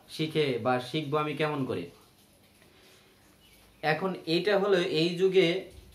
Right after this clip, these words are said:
কিছু মানুষ আছে যারা বাংলা বুঝেই না, ইংরেজি বোঝে, তাদের জন্য কিন্তু এটা বড় ধরনের একটা মানে শিক্ষা হতে পারে কবিতাটার মাধ্যমে, যে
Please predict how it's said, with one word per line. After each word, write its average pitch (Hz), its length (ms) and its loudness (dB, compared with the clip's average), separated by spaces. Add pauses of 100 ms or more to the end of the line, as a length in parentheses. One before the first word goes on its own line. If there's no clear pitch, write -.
(360)
কিছু 170 260 -2
মানুষ 170 360 0
আছে 160 180 -4
যারা 160 500 2 (240)
বাংলা 175 380 4
বুঝেই 175 520 2
না, 131 80 2
ইংরেজি 156 480 0
বোঝে, 98 400 -6
তাদের 160 300 2
জন্য 180 280 -4
কিন্তু 170 260 -4
এটা 165 180 0
বড় 147 300 0
ধরনের 156 360 -2
একটা 139 520 0 (760)
মানে 139 240 0
শিক্ষা 170 440 -2
হতে 156 200 0
পারে 131 260 0
কবিতাটার 139 440 -2
মাধ্যমে, 120 440 -2
যে 110 280 -4